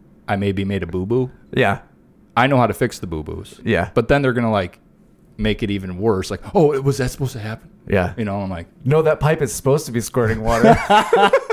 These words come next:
Speaker 1: Exactly.
Speaker 2: "It's fine. It's
Speaker 1: Get,
Speaker 2: fine."
Speaker 1: get the mop. No. But yeah, that's, I don't, I don't typically, like, teach homeowners, like, how to do things so that I don't have to come back. I
Speaker 2: Yeah.
Speaker 1: always, I always,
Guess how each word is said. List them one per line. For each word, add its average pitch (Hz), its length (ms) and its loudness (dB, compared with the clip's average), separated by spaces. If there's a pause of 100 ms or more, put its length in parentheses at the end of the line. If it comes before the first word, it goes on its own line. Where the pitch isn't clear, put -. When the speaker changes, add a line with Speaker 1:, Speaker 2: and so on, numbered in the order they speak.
(280)
Speaker 1:
Exactly. 107 800 0
Speaker 2:
"It's - 180 0
fine. 151 400 0
It's 165 140 -4
Speaker 1:
Get, 120 100 2
Speaker 2:
fine." 143 360 -2 (100)
Speaker 1:
get 113 160 -2
the 120 60 0
mop. 123 480 2
No. 92 280 -4 (920)
But 113 180 4
yeah, 107 220 4
that's, - 600 -2 (280)
I 117 80 2
don't, 120 260 0
I 131 60 -2
don't 87 180 -2
typically, 95 440 -2
like, 85 240 -8
teach 87 300 -10
homeowners, 85 680 -10 (100)
like, - 300 -18 (540)
how 101 180 -4
to 87 60 -6
do 87 200 -10
things 90 300 -10
so 90 120 -8
that 85 140 -8
I 90 40 -8
don't 85 120 -8
have 87 120 -10
to - 60 -14
come 82 180 -14
back. 85 320 -8 (220)
I 117 100 6
Speaker 2:
Yeah. 113 60 6
Speaker 1:
always, 104 180 0
I 113 80 -4
always, 104 360 -4